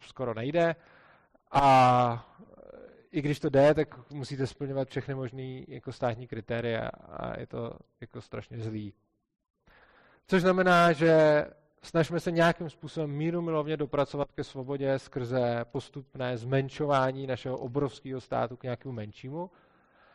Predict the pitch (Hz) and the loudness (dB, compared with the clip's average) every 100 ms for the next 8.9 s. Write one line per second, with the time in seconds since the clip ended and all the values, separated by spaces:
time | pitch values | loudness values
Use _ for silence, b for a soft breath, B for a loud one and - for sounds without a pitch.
0 | b - 175 180 - 170 180 170 170 165 | b -2 2 2 2 0 4 4 4 0
1 | 156 160 147 160 156 139 139 147 143 135 | 0 0 0 0 2 4 6 4 2 -2
2 | - 135 127 131 127 127 123 127 123 120 | -4 -6 -6 -4 -2 -2 -4 -6 -10 -10
3 | - - 135 120 104 110 147 - _ _ | -16 -12 -8 -6 -4 -4 -8 -14 _ _
4 | b b b b b b - 156 170 - | b b b b b b 0 4 4 4
5 | 185 208 202 196 175 190 196 208 156 160 | 2 2 4 4 2 -2 -2 -2 0 2
6 | 165 170 170 165 151 151 165 160 160 170 | 4 4 6 4 2 0 4 4 4 2
7 | 170 156 160 156 147 160 - 160 151 170 | 2 2 4 4 4 -2 0 0 2 2
8 | 160 151 151 - 175 170 - 107 | 4 2 0 2 2 2 0 0